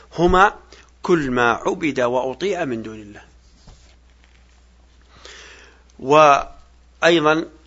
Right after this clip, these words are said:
قال الله تعالى: "ويقولون للذين كفروا هؤلاء أهدى من الذين آمنوا سبيلا". هذا من ضلالاتهم، نسأل الله السلامة. يقولون أي اليهود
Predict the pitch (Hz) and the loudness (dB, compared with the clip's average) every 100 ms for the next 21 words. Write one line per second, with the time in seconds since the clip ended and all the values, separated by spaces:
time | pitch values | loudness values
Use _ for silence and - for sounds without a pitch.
0 | _ _ - 143 139 139 135 127 131 127 | _ _ 2 2 4 4 2 2 -2 0
1 | 135 156 170 - - - 135 143 139 131 | 2 2 0 -6 -20 -8 0 2 2 0
2 | 131 127 123 135 135 127 123 123 120 123 | -2 -4 -2 -2 -2 -2 -4 -4 -6 -6
3 | 120 131 123 120 - 123 120 120 123 127 | -4 -4 -4 -6 -8 -8 -6 -6 -6 -10
4 | - _ - 120 123 131 123 123 120 117 | -16 _ -10 -4 -4 -4 -4 -4 -2 -4
5 | 120 - 123 113 117 117 117 120 113 113 | -8 -8 -10 -10 -10 -8 -6 -8 -8 -8
6 | 110 123 123 113 - 127 127 120 117 - | -10 -8 -8 -8 -8 -8 -8 -10 -10 -12
7 | 113 113 117 139 131 120 117 117 113 113 | -12 -12 -6 -6 -6 -8 -8 -8 -6 -6
8 | 110 110 113 - 110 117 120 - - - | -8 -16 -18 -16 -16 -16 -12 -14 -14 -20
9 | - - _ - - - 123 143 147 156 | -20 -20 _ -20 -20 -18 -4 -4 -2 -4
10 | 151 170 - - 135 147 202 - _ _ | -2 -2 -4 -8 -8 -6 -8 -14 _ _
11 | _ _ - 135 131 110 101 | _ _ -10 -8 -6 -8 -16